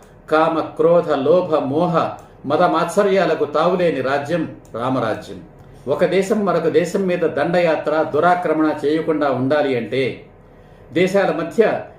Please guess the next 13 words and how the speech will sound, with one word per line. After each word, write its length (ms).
యుద్ధాలు 440
జరగకుండా 680
ఉండాలి 480
అంటే, 500
యుద్ధాల 400
వల్ల 440
మారణ 420
హోమం 440
జరగకుండా 600
ఉండాలి 440
అంటే, 460
ప్రస్తుత 340
పరిస్థితుల్లో 840